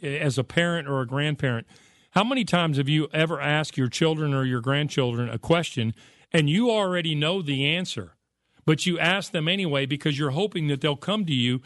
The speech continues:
and they'll confess or be honest with you about the answer? And I, I remember growing up, sometimes I would make a mistake or I would do something wrong. And when I finally came to my dad and told him about it, he said, "I, you know, I appreciate you coming and letting me know, but I already knew about it."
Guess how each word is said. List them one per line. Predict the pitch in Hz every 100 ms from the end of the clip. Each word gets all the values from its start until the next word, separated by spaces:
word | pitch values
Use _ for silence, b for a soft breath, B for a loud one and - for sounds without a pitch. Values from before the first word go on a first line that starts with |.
| B B -
and | 165
they'll | 151 147 135
confess | 147 135 - 170 180 -
or | 147 135
be | 143
honest | 127 147 175 151
with | 131 120
you | 135
about | 120 123
the | 113 107 113
answer? | 113 - 78 _ b b b b b _
And | 143
I, | 151 180 - -
I | 151
remember | 170 160 156 143
growing | 123 147 151 151
up, | 156 - _
sometimes | - 156 156 156 143
I | 139
would | 139 123
make | 139 143
a |
mistake | 127 123 - 143 135
or | 131
I |
would | 127 120
do | 151
something | - 151 131
wrong. | 127 156 170 131 B B B B
And | 165 160
when | 156
I | 139
finally | 131 170 170 165
came | 135 160 160
to | 139
my | 131 123
dad | 127 151 156
and | 123 113
told | 139 175
him | 180
about | 127 110 107 107
it, | 85 b b b b
he | -
said, | 165 170
"I, | 147 147 -
you | - 151
know, | 151
I | 147 147
appreciate | - 175 156 147
you | 147
coming | - 156 143
and | 131
letting | 143 131
me | 135
know, | 143 131
but | 127
I | 131 151
already | 143 131
knew | 123 135
about | 127 113 95 95
it." | -